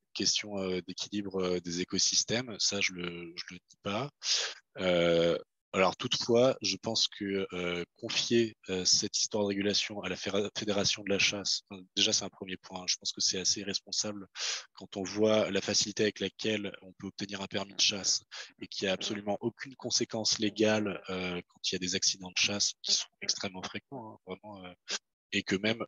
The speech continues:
euh, concrètement aujourd'hui, on, on peut chasser avec, euh, trois grammes d'alcool dans le sang. C'est, c'est pas, c'est pas une blague. Euh, donc, je pense que c'est un peu irresponsable de confier ça à la Fédération des chasseurs. Et en plus de ça, je pense qu'il y a d'autres,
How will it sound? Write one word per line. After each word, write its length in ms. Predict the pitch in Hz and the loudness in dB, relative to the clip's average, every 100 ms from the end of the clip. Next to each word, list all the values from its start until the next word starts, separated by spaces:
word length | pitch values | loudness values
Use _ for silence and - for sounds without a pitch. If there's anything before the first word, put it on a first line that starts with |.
| - | 0
euh, 260 | 90 87 85 | 2 2 0
concrètement 460 | - - - - 131 | -4 -2 -2 0 0
aujourd'hui, 440 | 95 90 101 110 | 2 0 0 -2
on, 120 | 98 92 - | -2 -12 -18
on 340 | 92 _ - | -20 _ -8
peut 80 | - | 0
chasser 340 | - 480 - 110 | 0 0 -2 -2
avec, 260 | 95 - | -4 -4
euh, 100 | 92 | -6
trois 220 | 90 - | -4 -6
grammes 160 | 95 101 | -4 -2
d'alcool 320 | 95 92 92 | -4 -4 -6
dans 80 | 95 | -6
le 80 | 92 | -4
sang. 240 | - 87 - | -4 -6 -6
C'est, 100 | - | -6
c'est 160 | - - | -4 -4
pas, 180 | 92 90 | -4 -2
c'est 100 | - | -4
pas 100 | 98 | -4
une 40 | - | -10
blague. 240 | 87 87 - - - - - _ _ - | -10 -10 -6 0 2 2 -2 _ _ -4
Euh, 540 | 98 92 87 90 87 87 _ _ _ _ _ | 2 4 4 0 -6 -14 _ _ _ _ _
donc, 100 | 95 | -4
je 40 | 104 | 2
pense 160 | 113 | 2
que 40 | - | 2
c'est 80 | |
un 60 | 101 | 0
peu 140 | - | 2
irresponsable 500 | 107 110 110 - 110 | 4 4 2 2 2
de 80 | 101 | 0
confier 320 | - 95 - | -2 -2 0
ça 340 | 95 - 101 - 90 | 2 2 2 0 -2
à 500 | 90 87 85 82 - | -4 -4 -6 -8 -12
la 100 | 90 | -10
Fédération 400 | - 95 92 - - | -8 -6 -2 -4 0
des 80 | |
chasseurs. 520 | - 95 - 110 120 120 - - - - | 0 2 2 2 -2 -6 -6 -4 -4 -4
Et 140 | 110 110 | 0 2
en 140 | 120 | 2
plus 200 | - 131 | 0 2
de 80 | 113 | 4
ça, 220 | 107 131 | 6 8
je 100 | 131 | 6
pense 200 | - 113 | 4 0
qu'il 120 | - | 2
y 60 | 98 | 2
a 80 | 92 - | 2 0
d'autres, 400 | - 127 - - | 2 2 2 -6